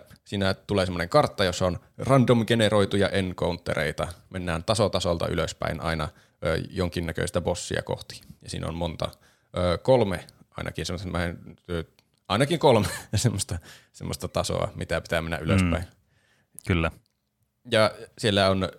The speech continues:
Speaker 1: näissä random-kohdissa vihollisia, semmosia voimakkaampia elite-vihollisia ja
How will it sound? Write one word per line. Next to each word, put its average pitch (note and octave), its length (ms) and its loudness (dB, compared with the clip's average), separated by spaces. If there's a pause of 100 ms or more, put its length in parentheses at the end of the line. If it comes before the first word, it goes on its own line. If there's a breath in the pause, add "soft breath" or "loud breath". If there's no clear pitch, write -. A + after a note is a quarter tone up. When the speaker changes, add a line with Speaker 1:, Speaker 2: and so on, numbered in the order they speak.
(100)
Speaker 1:
näissä F2+ 480 0 (540)
random-kohdissa F#2+ 840 0 (240)
vihollisia, G#2+ 600 4 (220 loud breath)
semmosia E2+ 480 0 (300)
voimakkaampia G2+ 720 2
elite-vihollisia G2 1080 2 (280 loud breath)
ja F2 200 -4